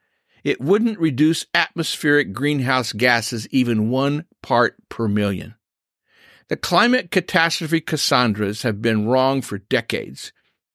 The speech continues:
In the nineteen sixties, Professor Paul Ehrlich, author of The Population Bomb, predicted widespread starvation for most of humanity.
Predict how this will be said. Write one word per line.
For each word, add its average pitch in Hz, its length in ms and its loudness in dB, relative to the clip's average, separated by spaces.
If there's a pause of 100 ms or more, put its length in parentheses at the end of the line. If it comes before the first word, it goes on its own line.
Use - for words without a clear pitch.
(100)
In 147 100 2
the 151 80 4
nineteen 196 380 2
sixties, 135 440 -2
Professor 156 460 -2
Paul 135 340 2
Ehrlich, 117 460 0 (180)
author 165 320 2
of 123 100 0
The 117 80 -6
Population 127 760 -2
Bomb, 98 440 -4 (460)
predicted 156 500 2
widespread 143 800 0
starvation 127 800 0
for 113 160 -4
most 139 380 2
of 120 80 -4
humanity. 147 640 -4